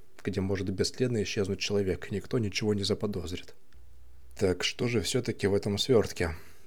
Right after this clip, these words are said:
Я мог только гадать. Может быть, тапа, лубяная материя? Какая-нибудь одежда? Нет. Спроси своего Аку-Аку ещё раз.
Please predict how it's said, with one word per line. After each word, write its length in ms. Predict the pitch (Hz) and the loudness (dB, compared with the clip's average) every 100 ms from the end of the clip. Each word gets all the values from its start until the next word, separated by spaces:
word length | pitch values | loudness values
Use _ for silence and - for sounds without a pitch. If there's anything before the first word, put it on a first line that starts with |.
| - | -6
Я 240 | 98 92 92 | 0 0 0
мог 240 | 95 - | -2 -4
только 320 | - 98 98 | -4 -2 0
гадать. 500 | 92 101 92 82 - - | 2 2 2 0 -4 -6
Может 320 | 92 95 92 | -4 -2 0
быть, 240 | 92 92 - | 0 -2 -4
тапа, 460 | - 127 - 85 82 - - | 0 0 0 -4 -4 -10 -10
лубяная 640 | - 107 95 98 95 95 | -2 -2 2 2 2 0
материя? 580 | 90 87 117 104 87 85 - - - - - - - - - | 0 -2 -2 0 0 -2 -10 -12 -12 -14 -14 -14 -12 -12 0
Какая-нибудь 600 | 113 - 131 127 117 110 | 0 6 6 6 4 4
одежда? 440 | 107 127 120 90 - - - - - - - - | 4 4 2 -2 -6 -12 -14 -12 -12 -12 -12 -6
Нет. 500 | 85 85 82 90 - - - - - | -4 -2 -2 -4 -6 -12 -14 -14 -12
Спроси 400 | - 110 - 110 | -2 0 2 2
своего 380 | - 107 104 101 | 2 2 4 4
Аку-Аку 420 | 95 107 98 110 | 4 2 0 0
ещё 300 | 117 - 101 | -2 2 2
раз. 240 | 87 - | 2 -2